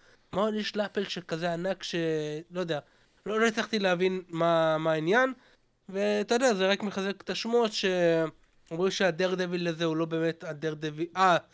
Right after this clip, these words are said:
הדרדוויל מהסדרה, הוא לא, אתה יודע, גרסה טיפה שונה.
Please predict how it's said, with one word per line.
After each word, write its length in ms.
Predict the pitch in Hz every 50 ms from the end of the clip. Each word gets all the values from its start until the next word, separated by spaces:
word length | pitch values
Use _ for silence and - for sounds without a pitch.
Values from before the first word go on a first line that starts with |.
| _ _ _ _ _ _ -
הדרדוויל 640 | 156 156 156 160 151 156 151 147 143 156 151 151 147
מהסדרה, 1160 | 147 147 147 143 143 143 143 143 147 147 151 170 - - 143 - - 160 151 180 208 233 247 240 240 _ _ _ _ _
הוא 100 | - 185
לא, 180 | 185 190 185 185
אתה 140 | 180 - 220
יודע, 100 | 214 214
גרסה 340 | 175 180 185 - - 220
טיפה 280 | 208 - 208 - - 170
שונה. 320 | - - 170 156 147 139